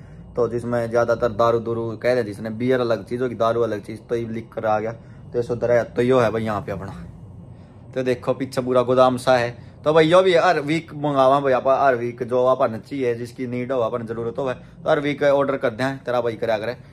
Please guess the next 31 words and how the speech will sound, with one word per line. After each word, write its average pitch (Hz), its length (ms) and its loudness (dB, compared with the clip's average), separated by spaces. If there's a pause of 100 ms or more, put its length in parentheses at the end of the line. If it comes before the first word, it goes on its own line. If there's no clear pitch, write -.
(260)
तो, 120 240 -2 (840)
अ, 113 240 -8 (400)
जो 135 160 2
भी 147 100 0
मंगाना 143 280 4
अपन 135 240 2
देख 123 180 2
लें, 135 180 2
check 127 260 -4
कर 127 80 -4
लें, 143 240 -4
केक 131 180 -6
की 123 60 -4
जरूरत 113 240 -4
अपन 127 260 0
ने, 123 80 -8 (380)
तो 151 80 4
अपना 151 220 4
मंगाते 120 360 2
रहें। 120 200 -2
तो 131 80 0
ये 135 100 2
देख 120 180 2
लो, 120 60 0
फिलहाल 156 260 4
तो 123 100 -2
थोड़ा 131 220 0
इधर 135 180 0
है 110 60 2
अपने, 107 180 -4
तो 131 100 -2